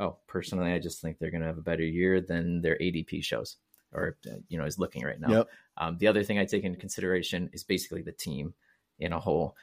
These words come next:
Speaker 1: If the team, I don't think they have their shit together, I usually, that's not a guy that I'm gonna be like, "Hey, that's a sleeper." That's a, you know,
Speaker 2: Yeah,
Speaker 1: I'm
Speaker 2: like
Speaker 1: just
Speaker 2: we
Speaker 1: gonna
Speaker 2: just
Speaker 1: kinda
Speaker 2: talked
Speaker 1: leave him alone.
Speaker 2: about. Yeah, Wizards, um, you know, just teams
Speaker 1: Yep.
Speaker 2: like that. You just gotta,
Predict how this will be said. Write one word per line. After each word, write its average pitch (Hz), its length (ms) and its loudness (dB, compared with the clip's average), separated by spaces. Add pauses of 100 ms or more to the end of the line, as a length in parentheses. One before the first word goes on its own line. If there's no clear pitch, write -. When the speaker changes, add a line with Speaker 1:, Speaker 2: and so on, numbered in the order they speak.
(160)
Speaker 1:
If 90 120 -4
the 92 80 2
team, 131 380 2
I 107 120 2
don't 117 180 2
think 104 160 0
they 101 120 4
have 90 120 2
their 82 160 0
shit 101 260 -2
together, 135 440 -2 (480)
I - 60 0
usually, 90 600 0 (300)
that's 76 280 -8
not 87 160 2
a 80 60 0
guy 85 220 2
that 82 100 2
I'm 85 60 0
gonna 82 100 -2
be 76 80 -2
like, 82 160 -4
"Hey, 113 80 4
that's 101 180 2
a 69 60 -6
sleeper." 85 460 -6
That's 85 260 -10
a, 82 240 -10 (100)
you - 80 -16
know, 76 180 -14
Speaker 2:
Yeah, 147 260 10
Speaker 1:
I'm - 80 -8
Speaker 2:
like 127 80 6
Speaker 1:
just 131 80 4
Speaker 2:
we 139 80 10
Speaker 1:
gonna 131 60 6
Speaker 2:
just 143 100 4
Speaker 1:
kinda 151 80 10
Speaker 2:
talked 143 100 12
Speaker 1:
leave 123 60 2
him 123 80 2
alone. 110 220 10
Speaker 2:
about. - 40 -16 (220)
Yeah, 135 240 12
Wizards, 127 800 4
um, 104 400 0
you 117 100 0
know, 107 220 2 (120)
just - 220 -10 (680)
teams 131 140 4
Speaker 1:
Yep. 151 100 10
Speaker 2:
like 113 140 4
that. 117 280 10
You 113 80 0
just 104 140 -4
gotta, 104 240 4